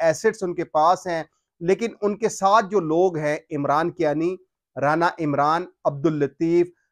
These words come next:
राजा रियाज, मलक नवीद, सरदार अयाज, मामून, मलक मुनीर, मलक रिजवान, आमिर बशीर, आबिद चौहान, ये सारे वो नौसरबाज हैं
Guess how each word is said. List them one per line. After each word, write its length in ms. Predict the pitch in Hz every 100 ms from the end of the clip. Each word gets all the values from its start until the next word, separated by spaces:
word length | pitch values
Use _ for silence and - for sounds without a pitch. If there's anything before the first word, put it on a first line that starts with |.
| -
राजा 340 | 139 151 156 151
रियाज, 560 | 131 143 160 165 156 131
मलक 300 | 135 156 135
नवीद, 540 | 135 127 165 175 175 - _
सरदार 520 | 160 139 147 151 147
अयाज, 540 | 135 147 165 170 160
मामून, 680 | 139 139 139 156 170 170 165
मलक 240 | 147 156 156
मुनीर, 460 | 147 151 165 175 160 _ _ _
मलक 220 | 147 165 160
रिजवान, 600 | 156 127 156 175 180 175
आमिर 320 | 156 151 165 156
बशीर, 560 | 147 - 180 190 185 - _ _ -
आबिद 340 | 170 170 185
चौहान, 420 | - 147 165 180 151 _ _ -
ये 140 | 233
सारे 360 | 262 - 196 233
वो 160 | 202 214
नौसरबाज 680 | 202 165 165 131 139 160 131
हैं 180 | 107